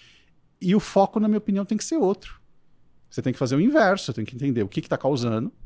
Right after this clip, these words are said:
qual é o motivo do, do, do, do problema em si, pra eu indicar o tratamento que tem a chance maior de resolver ele, né?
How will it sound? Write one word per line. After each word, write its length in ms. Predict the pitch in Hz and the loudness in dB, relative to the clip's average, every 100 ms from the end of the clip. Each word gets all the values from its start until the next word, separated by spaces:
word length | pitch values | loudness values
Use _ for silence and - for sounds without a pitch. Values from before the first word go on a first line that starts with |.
| - | -8
qual 200 | - 120 | 2 4
é 20 | 135 | 4
o 60 | |
motivo 580 | 143 135 - 151 196 175 | 2 -2 -2 -2 0 0
do, 260 | 123 120 110 | 0 0 -2
do, 420 | 101 101 95 95 | -2 -2 -4 -6
do, 380 | 95 92 92 92 | -8 -8 -10 -10
do 120 | 107 | -6
problema 460 | 123 107 107 107 | -4 -2 -2 -2
em 60 | 135 | -4
si, 360 | - 131 190 - _ _ - - _ | -4 -2 -2 -4 _ _ -20 -20 _
pra 140 | 208 170 | 4 6
eu 80 | |
indicar 380 | 139 147 - 123 | 6 4 0 2
o 60 | 120 | 2
tratamento 520 | 180 - 262 127 190 | -2 -2 0 0 -2
que 80 | 285 | -2
tem 160 | 269 | -2
a 80 | 185 | 0
chance 400 | 170 - 131 - | -2 -2 -2 -2
maior 260 | 190 160 117 | -2 0 0
de 100 | 131 | -2
resolver 380 | 165 202 220 247 | -6 -4 -4 -2
ele, 240 | 131 120 - - 113 | -2 -4 -10 -12 -6
né? 200 | 110 | -6